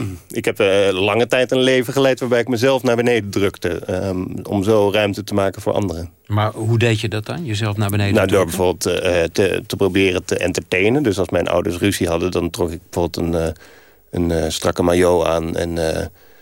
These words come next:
Speaker 1: ging ik een dansje doen, eh, in de huiskamer, hopend dat daarmee het, eh, eh,
Speaker 2: Ja.
Speaker 1: de ruzie over
Speaker 2: Ja,
Speaker 1: zou gaan.
Speaker 2: ja, je
Speaker 1: Ja.
Speaker 2: zegt niet, "Ik heb pijn."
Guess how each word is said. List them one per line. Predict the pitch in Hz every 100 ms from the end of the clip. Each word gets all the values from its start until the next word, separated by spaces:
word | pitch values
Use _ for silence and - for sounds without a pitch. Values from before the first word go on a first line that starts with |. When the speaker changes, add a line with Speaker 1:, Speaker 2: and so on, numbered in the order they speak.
| -
Speaker 1:
ging | - 85
ik | 85
een | 87
dansje | 82 95 123
doen, | 120 113
eh, | 113
in | 110
de | 107 104
huiskamer, | 104 101 - 95 92
hopend | 85 92 87 85
dat | 85 -
daarmee | 85 85 82 85
het, | 82 - -
eh, | - 87
eh, | 87 - - 101 90 90 92
Speaker 2:
Ja. |
Speaker 1:
de | 95
ruzie | 110 127 113 92
over | 90 92
Speaker 2:
Ja, |
Speaker 1:
zou | 85
gaan. | - 82
Speaker 2:
ja, | 95
je | 95
Speaker 1:
Ja. | 95
Speaker 2:
zegt | 92 104 113
niet, | 107
"Ik | 98
heb | 92 -
pijn." | 98 98